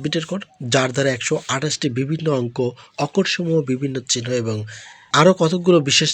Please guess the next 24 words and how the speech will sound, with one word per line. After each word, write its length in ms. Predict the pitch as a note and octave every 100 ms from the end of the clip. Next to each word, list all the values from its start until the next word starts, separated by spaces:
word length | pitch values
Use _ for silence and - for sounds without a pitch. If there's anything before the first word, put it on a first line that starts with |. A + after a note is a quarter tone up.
| -
চিহ্নকে 300 | C3+ A#2+ -
প্রকাশ 320 | - C3 C3 A#2+
বা 60 | A#2
নির্দিষ্ট 400 | A2 A#2 D#3+ - -
করা 220 | G3+ -
যায়। 160 | - - - F3
এটি 160 | G3+ F3+ -
অ্যাসকি 340 | E3 F3 G#3+ -
সেভেন 220 | D#3+ D3+
কোড 260 | C#3 C3 C3
নামে 180 | B2 B2
পরিচিত। 420 | B2 C#3+ F3+ E3+ F#3+
অ্যাসকি 300 | D3 - G3+ -
সেভেন 240 | E3+ D3+ D3
কোডের 240 | C#3+ A#2+ A2
সর্ববামে 760 | - - D#3+ D#3 D3 B2+ B2+ C#3
একটি 320 | C3+ C#3 B2+ A#2+ - - -
প্যারিটি 320 | D#3 F3+ F3+
বিট 240 | C#3+ C3 - - A#2+ B2+
যোগ 140 | A#2+ -
করলে 300 | A2+ G2+ F#2+ - - -
অ্যাসকি 380 | C#3+ D#3 - - - C#3
এইট 160 | C#3 -
কোড 140 | D3